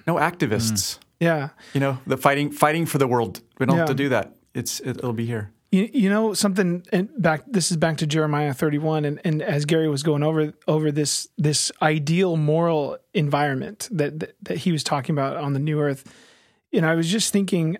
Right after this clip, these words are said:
Speaker 3: I don't know if you guys ever feel fatigue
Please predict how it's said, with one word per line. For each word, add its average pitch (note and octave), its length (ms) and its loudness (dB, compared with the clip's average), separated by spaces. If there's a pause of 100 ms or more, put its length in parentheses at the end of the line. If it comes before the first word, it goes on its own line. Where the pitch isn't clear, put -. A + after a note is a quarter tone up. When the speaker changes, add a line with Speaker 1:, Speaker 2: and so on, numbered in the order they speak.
Speaker 3:
I - 80 2
don't A3+ 100 2
know C#4+ 80 0
if F3 140 -2
you F3 80 2
guys D#3 320 2
ever D#3 300 0
feel D#3 640 0 (260)
fatigue D#3+ 840 0